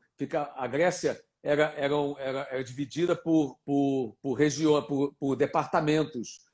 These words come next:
Então, o teatro ficava na, na, no departamento, é, de, de saúde, na ala da saúde.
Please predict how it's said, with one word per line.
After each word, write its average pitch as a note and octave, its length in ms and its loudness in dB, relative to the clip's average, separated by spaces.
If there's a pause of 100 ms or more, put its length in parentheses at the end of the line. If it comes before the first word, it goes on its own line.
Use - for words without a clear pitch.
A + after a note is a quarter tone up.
(300)
Então, D3+ 460 4
o D#3+ 120 4
teatro D3+ 720 4 (160)
ficava D#3 760 -2 (240)
na, D#3 460 -2
na, D3 360 -6
no D#3+ 180 -4
departamento, F#3 960 0
é, D3 440 2
de, D#3 260 -8
de C#3+ 160 -12
saúde, F3 640 0 (280)
na C#3 140 -6
ala G3 340 0
da F3+ 180 -8
saúde. E3 680 -8